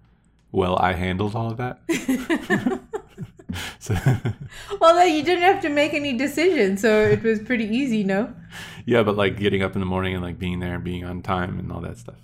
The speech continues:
Speaker 2: That was my gift. Andrew getting up at
Speaker 1: Yeah.
Speaker 2: five thirty in the morning to
Speaker 1: Yeah.
Speaker 2: be at the hike on time.
Speaker 1: Didn't even, I don't think I even complained.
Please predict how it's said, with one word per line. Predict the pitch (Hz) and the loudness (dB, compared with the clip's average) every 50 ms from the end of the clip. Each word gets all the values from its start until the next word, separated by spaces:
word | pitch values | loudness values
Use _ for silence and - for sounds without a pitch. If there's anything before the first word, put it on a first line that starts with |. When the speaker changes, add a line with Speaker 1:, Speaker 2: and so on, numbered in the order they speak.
| - - - | -20 -12 -8
Speaker 2:
That | 190 202 - | -6 -4 -2
was | 196 190 190 | -2 -2 0
my | 196 196 180 | -2 -2 -4
gift. | 175 170 185 165 170 165 - - - - - - | -4 -6 -6 -8 -8 -8 -12 -18 -20 -18 -8 -6
Andrew | 196 190 196 196 202 202 196 | -2 -2 0 0 0 -2 -2
getting | 190 202 196 190 185 185 180 | 0 2 2 2 2 0 -2
up | 180 170 170 - 175 | -4 -6 -6 -6 -8
at | 170 165 | -8 -10
Speaker 1:
Yeah. | - _ _ _ | -10 _ _ _
Speaker 2:
five | 196 185 180 180 175 175 175 175 175 - - - - _ _ _ - | -2 0 0 0 0 -2 -4 -6 -8 -8 -10 -10 -16 _ _ _ 0
thirty | 202 190 185 175 190 190 190 | 2 2 2 2 0 0 0
in | 185 190 | 0 0
the | 185 | -2
morning | 180 180 180 175 170 170 170 170 170 - | -2 -4 -4 -6 -6 -8 -8 -8 -8 -8
to | - | -8
Speaker 1:
Yeah. | 185 | -8
Speaker 2:
be | 160 - 190 185 180 - | -6 -6 -6 -4 -4 -4
at | - 175 - | -6 -8 -8
the | 175 170 | -8 -6
hike | 175 170 170 165 - | -6 -6 -6 -6 -6
on | 170 175 | -6 -6
time. | 175 - 160 - - 202 196 - - | -6 -8 -12 -12 -10 -12 -12 -8 -6
Speaker 1:
Didn't | - 123 123 | -2 -2 0
even, | 120 120 120 117 120 135 | 0 0 0 -2 -2 -2
I | 127 | -4
don't | 131 131 - | -4 -4 0
think | 135 131 | 2 2
I | 123 | 2
even | 123 123 117 | 2 0 -2
complained. | - 127 117 - 139 147 113 104 | -6 -6 -4 -4 -4 -4 -4 -6